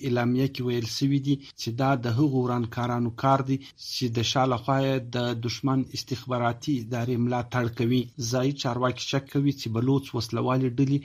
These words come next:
په دې کې به تورنې وي. د دوی په خبره چې په تیرو وختو کې هم د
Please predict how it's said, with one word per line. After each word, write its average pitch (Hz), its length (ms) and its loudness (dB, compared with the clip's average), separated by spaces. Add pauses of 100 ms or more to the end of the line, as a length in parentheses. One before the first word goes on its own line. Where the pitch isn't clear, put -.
په 120 80 0
دې 127 240 0
کې - 80 -6
به 117 120 0
تورنې 120 500 2
وي. 127 160 6 (240)
د - 20 -6 (120)
دوی 143 120 8
په 143 140 -2
خبره 131 360 2
چې - 160 -4
په 120 100 -2
تیرو 143 360 2
وختو 120 360 -2
کې 120 240 -2
هم 131 160 4
د 120 100 -2